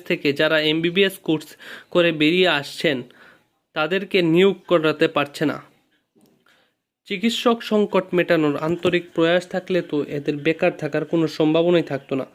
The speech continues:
সঙ্গত কারণেই বলা যায়, শান্তিনিকেতন মেডিকেল কলেজ খোলার পেছনে আসলে চিকিৎসক সংকট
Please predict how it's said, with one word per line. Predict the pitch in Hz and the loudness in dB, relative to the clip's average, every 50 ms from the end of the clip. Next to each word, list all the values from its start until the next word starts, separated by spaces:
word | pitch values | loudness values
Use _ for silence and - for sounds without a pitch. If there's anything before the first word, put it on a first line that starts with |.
| _ - - - - _ _ | _ -20 -20 -20 -20 _ _
সঙ্গত | - - 180 185 196 196 190 196 185 190 175 | -2 0 0 2 2 2 0 0 2 2 2
কারণেই | 170 160 160 160 170 175 | 2 2 2 2 2 2
বলা | 165 165 165 160 151 147 | 2 2 2 2 2 2
যায়, | 143 143 131 131 | 2 2 0 0
শান্তিনিকেতন | - - 160 165 170 170 - 175 175 165 165 156 - 160 156 | 0 -2 -4 -4 -4 -2 -2 0 0 0 0 -2 0 0 0
মেডিকেল | 156 156 160 156 170 160 151 147 147 | 2 2 2 0 0 0 0 0 0
কলেজ | 147 - - 165 160 156 151 151 - - - _ _ _ _ - | 0 0 0 2 4 4 2 0 -2 -12 -18 _ _ _ _ -12
খোলার | - - 175 170 165 160 156 156 | -4 0 2 4 4 2 2 2
পেছনে | - 151 143 147 - 165 156 139 127 - - _ - - - _ _ _ | 0 0 0 2 2 2 2 2 0 -4 -12 _ -20 -20 -20 _ _ _
আসলে | - 143 143 - 196 196 190 | -6 -6 -4 -2 0 0 0
চিকিৎসক | 180 - 180 175 190 202 - - 208 202 - | -2 -2 -4 -4 -4 -2 0 0 0 2 2
সংকট | - 196 190 185 185 180 175 | 2 2 2 2 2 0 0